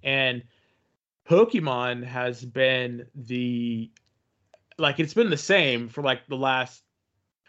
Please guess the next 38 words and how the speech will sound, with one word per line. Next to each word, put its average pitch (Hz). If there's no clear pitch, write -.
it's -
been 392
the 285
same 233
since 156
I 139
was 135
in 113
high 113
school. 107
So, 120
<laughs> -
so 175
I'm 180
not, 175
like, 143
I 160
wasn't 170
surpri-, -
I, 143
I, 147
I 156
was 170
not, 156
I, 165
I, 151
I 151
was 165
sup-, -
so 208
I 185
was 185
surprised 156
that 139
it 139
was 135
something 127
different. 113